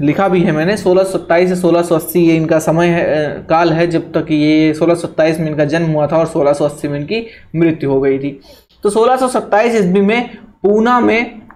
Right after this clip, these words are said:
एक किला है जिसका नाम था सिवनेर किला। पूना के सिवनेर किले के अंदर इनका जन्म होता है,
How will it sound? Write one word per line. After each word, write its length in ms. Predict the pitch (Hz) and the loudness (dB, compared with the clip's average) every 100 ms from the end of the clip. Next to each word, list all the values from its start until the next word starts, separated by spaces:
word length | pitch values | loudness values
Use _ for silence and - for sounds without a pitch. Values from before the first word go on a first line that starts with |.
| _ | _
एक 180 | 175 175 | -4 -2
किला 240 | 190 208 226 | 0 2 2
है 240 | 185 202 190 180 - - | 2 0 -2 -6 -12 -8
जिसका 280 | 160 160 180 | -8 -4 -2
नाम 280 | 175 180 175 | 2 2 2
था 120 | 185 | 0
सिवनेर 480 | 180 175 170 185 180 | 2 0 2 2 2
किला। 300 | 160 151 185 202 - - - _ _ _ _ _ _ _ _ _ _ _ | 2 2 0 -2 -16 -20 -20 _ _ _ _ _ _ _ _ _ _ _
पूना 320 | 180 190 208 226 | -2 2 0 0
के 360 | 202 208 233 - - | 0 0 -2 -12 -20
सिवनेर 540 | - _ 180 180 208 220 - | -20 _ 2 2 2 0 -2
किले 280 | 185 190 208 | 0 2 2
के 160 | 202 | 0
अंदर 420 | 175 160 175 214 - | 0 2 2 0 -2
इनका 300 | 156 151 165 | -6 -2 0
जन्म 200 | 156 143 | 0 -2
होता 300 | 135 127 123 | -6 -6 -6
है, 140 | 127 | -6